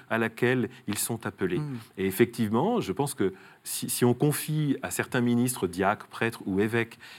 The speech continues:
Speaker 1: eh bien, telle ou telle bénédiction particulière, c'est justement pour appeler à ce discernement dans la vie des personnes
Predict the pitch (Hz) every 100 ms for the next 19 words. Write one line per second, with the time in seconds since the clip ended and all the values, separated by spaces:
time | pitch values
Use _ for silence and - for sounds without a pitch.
0 | - 92 98 95 185 185 160 - 147 131
1 | 95 - - _ 87 107 107 101 92 -
2 | 113 107 - - - 117 - 101 104 135
3 | 180 - - - 110 104 175 - 143 160
4 | 123 110 - 147 - 151 156 120 - 107
5 | 95 151 - 156 135 127 120 156 208 131
6 | 143 127 131 131 117 - 101 151